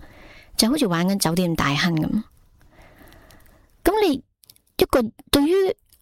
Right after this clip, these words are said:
你個人生或者對於呢啲一切有為法嘅厭係咩呢？好似嗰個叔叔噉啊，佢知道咧，呢一個係一個遊戲嚟㗎嘛，佢知道呢啲嘢唔係真嘅，唔係如實。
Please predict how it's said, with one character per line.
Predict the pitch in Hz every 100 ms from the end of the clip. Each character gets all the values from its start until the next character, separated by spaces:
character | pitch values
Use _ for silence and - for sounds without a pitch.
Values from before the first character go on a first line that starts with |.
| - - _ _ _
你 | - 226 262
個 | - 262 - -
人 | 165 147 156
生 | - 302
或 | 277
者 | 226
對 | 277
於 | 254
呢 | 277
啲 | 311 311
一 |
切 | 302 214
有 | 180 180
為 | 147
法 | 143 175 - - -
嘅 | -
厭 | 247 226 247 247
係 | 196
咩 | 208 254
呢？ | 254 262 - - - - -
好 | - 320
似 | 339
嗰 |
個 | 220 214
叔 | 226
叔 | - 202
噉 | - -
啊， | - - - - - - -
佢 | 285 277
知 | - 381
道 | 311 220
咧， | 220
呢 | 254 277
一 | 285
個 | 240
係 | 170 170
一 |
個 | 185
遊 | 175 - - 202
戲 | - 233 214
嚟 | - 196
㗎 |
嘛， | 160 165 _ _ - - - -
佢 | 262
知 | 269 339
道 |
呢 | 226 -
啲 | 262 208
嘢 |
唔 | - 147
係 | 147 -
真 | - 208 185 175 156
嘅， | - _ _ _ _ - - - -
唔 | 190
係 | 185 190
如 | 185 165 151
實。 | - 170